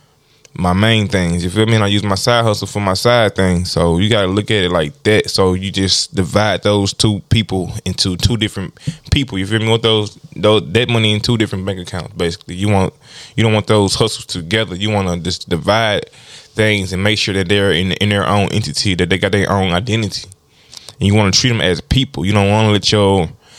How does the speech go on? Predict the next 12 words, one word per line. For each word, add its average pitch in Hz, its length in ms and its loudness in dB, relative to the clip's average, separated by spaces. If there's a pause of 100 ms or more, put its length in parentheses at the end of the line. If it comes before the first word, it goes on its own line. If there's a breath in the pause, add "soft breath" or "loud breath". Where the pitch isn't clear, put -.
(200 loud breath)
your, 98 280 2
um, 98 520 2 (680)
your 107 160 2
product 117 640 0
or 104 160 4
your 104 200 4
money 110 360 4
go 107 320 2 (140)
just 104 260 2
for, 101 540 4
you 104 100 4
know, 101 240 2